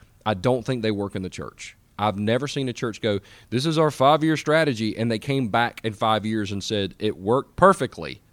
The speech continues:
Um, it, <laughs> five-year strategies are a joke. Um, and I know there's a lot of people going, "Not in my church," and it, it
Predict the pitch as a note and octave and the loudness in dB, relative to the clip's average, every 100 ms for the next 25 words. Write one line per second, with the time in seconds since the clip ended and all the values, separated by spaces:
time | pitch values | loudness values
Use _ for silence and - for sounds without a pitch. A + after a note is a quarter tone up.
0 | - G2+ G2+ - A#2 - _ _ _ - | -8 -4 -4 -4 -6 -6 _ _ _ -16
1 | - - - - - - _ C3+ C#3+ D3+ | -14 -16 -18 -20 -20 -20 _ 4 6 6
2 | D3+ - C#3 C3 C3 A#2+ B2+ A#2+ - A2 | 2 2 4 4 2 0 -2 -2 0 2
3 | A2 G#2+ G#2 G2 G2+ F#2 D#2+ - - - | 2 0 -4 -2 -2 -2 -8 -16 -14 -6
4 | G2 F#2+ F2+ F2+ F#2 - A2+ A#2 B2+ A#2 | -2 -2 -4 -6 -10 -8 -2 0 2 2
5 | A2+ G#2+ G#2+ G#2 G2+ G2 G2 F#2 F2+ F2 | 0 -2 -4 -4 -6 -4 -6 -6 -8 -8
6 | F#2 D#3+ D#3+ E3 C#3+ B2+ B2 G#2+ G2 - | -4 -4 -4 -4 -2 -4 -4 -6 -8 -10
7 | A1 _ - - A#2+ | -20 _ -12 -4 -4